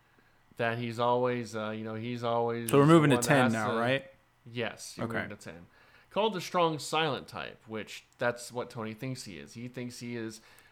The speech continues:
Speaker 1: the strong silent type.
Speaker 2: Mm-hmm.
Speaker 1: And really, if anyone is that character, that's Furio.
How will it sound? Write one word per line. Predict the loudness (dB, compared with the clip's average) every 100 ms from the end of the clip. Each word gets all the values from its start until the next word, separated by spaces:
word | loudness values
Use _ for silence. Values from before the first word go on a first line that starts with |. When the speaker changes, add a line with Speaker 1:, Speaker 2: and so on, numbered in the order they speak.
| _
Speaker 1:
the | -10
strong | -8 -2 -2 -2 -6
silent | -4 -2 -2 -6 -10
type. | -14 -14 -20 _ -4
Speaker 2:
Mm-hmm. | -2 -2 -4 -2
Speaker 1:
And | -4 -2
really, | 0 2 0 -4 -10 -12 _ _ _ _
if | -4 -4 -6 -8 -2
anyone | 2 2 0 -2 -4 -6 -10 -12 -12
is | -8 -8
that | -4 -6 -6
character, | -4 -4 -4 -6 -10 -8
that's | -8 -10 -14
Furio. | -12 -6 -6 -6 -10 -12